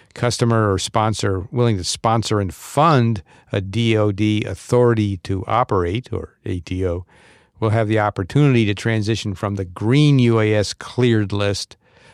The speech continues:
to the blue U A S cleared list. So th-, this green list, it builds on the, the D I U, I might have said D U I before,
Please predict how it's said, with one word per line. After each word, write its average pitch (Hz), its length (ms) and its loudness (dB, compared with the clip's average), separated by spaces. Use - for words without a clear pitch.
to 104 280 2
the 101 200 -2
blue 110 540 2
U 104 300 0
A 98 140 0
S 92 300 -6
cleared 92 460 -6
list. - 460 -10
So 107 320 2
th-, 123 140 -2
this 147 220 2
green 175 420 4
list, 131 300 2
it 95 200 0
builds 131 340 4
on 113 280 2
the, 101 260 0
the 104 120 -2
D 117 400 -2
I 110 200 0
U, 104 520 0
I 113 80 -4
might 104 120 -2
have 98 100 -4
said 87 240 -6
D 92 100 -6
U 92 220 -6
I 95 140 -4
before, 95 440 -8